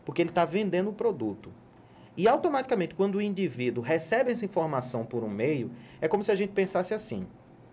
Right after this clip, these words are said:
a cada momento que há um empacotamento de informações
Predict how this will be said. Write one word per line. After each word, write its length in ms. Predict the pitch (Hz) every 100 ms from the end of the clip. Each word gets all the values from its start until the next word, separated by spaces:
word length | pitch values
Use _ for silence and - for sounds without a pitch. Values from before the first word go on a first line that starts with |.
| - - -
a 60 | 143
cada 220 | 190 220
momento 500 | 226 185 113 107 -
que 240 | - 139
há 140 | 107 95
um 200 | 101 123
empacotamento 1080 | 214 240 226 - 160 160 151 127 143 196 185
de 100 | 160
informações 1040 | 156 - 139 135 127 123 104 92 90 -